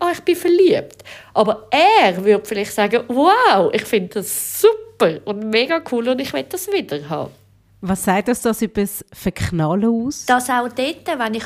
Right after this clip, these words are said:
Speaker 1: jemandem begegne, wo irgendetwas in mir auslöst, dass es die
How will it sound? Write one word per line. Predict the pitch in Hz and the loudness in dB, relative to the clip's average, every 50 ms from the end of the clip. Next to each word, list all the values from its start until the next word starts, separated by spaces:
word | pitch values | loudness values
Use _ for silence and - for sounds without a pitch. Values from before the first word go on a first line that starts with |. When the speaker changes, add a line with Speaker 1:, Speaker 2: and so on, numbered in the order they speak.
| - - | -6 -4
Speaker 1:
jemandem | 262 285 285 - - 294 285 269 240 220 | -4 -4 -4 -6 -8 -6 -4 -4 -4 -4
begegne, | 220 196 190 - 196 202 247 285 - 370 330 285 233 185 165 - | -4 -6 -4 -2 0 0 0 0 -4 -6 -2 -2 -2 -2 -2 -4
wo | 185 185 214 214 - | -4 -4 -4 -4 -4
irgendetwas | 240 269 294 302 302 277 240 226 233 233 - 277 254 - | -4 -4 -4 -4 -4 -2 -2 -2 -4 -4 -8 -10 -10 -8
in | 240 220 | -6 -4
mir | 214 202 185 180 | -2 -2 -2 -2
auslöst, | 196 208 240 254 - - 175 147 - - - - - - - - _ - - - - - _ - | -2 -2 -2 -4 -4 -4 -4 -4 -4 -6 -8 -12 -14 -14 -18 -20 _ -20 -20 -20 -20 -20 _ -6
dass | - 226 220 226 | -4 -4 -4 -4
es | 240 226 233 - | -6 -8 -8 -8
die | 226 - - | -10 -12 -12